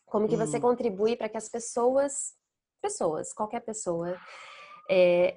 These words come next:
Speaker 1: reconheçam e valorizem o valor da sua própria essência, da essência delas, você sendo o canal para isso?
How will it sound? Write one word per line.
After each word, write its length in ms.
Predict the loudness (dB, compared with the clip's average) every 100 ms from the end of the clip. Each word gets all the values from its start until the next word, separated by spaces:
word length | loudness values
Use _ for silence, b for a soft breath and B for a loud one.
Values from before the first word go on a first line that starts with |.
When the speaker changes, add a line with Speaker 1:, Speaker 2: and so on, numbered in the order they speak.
| -6
Speaker 1:
reconheçam 920 | 0 2 2 2 2 4 4 2 0
e 80 | -2
valorizem 800 | -2 -2 -2 -2 -4 -2 -2 -2
o 60 | -2
valor 300 | -2 -2 0
da 140 | 0
sua 260 | 0 0 -2
própria 400 | 0 0 0 -4
essência, 400 | 0 0 0 0
da 100 | 0
essência 460 | 0 -2 -2 -2
delas, 680 | -2 0 0 -4 -6 -8 -10 _ -14
você 440 | -2 0 0 -2
sendo 260 | -2 -4 -4
o 60 | -6
canal 460 | -8 -6 -4 -6
para 200 | -6 -10
isso? 340 | -10 -10 -16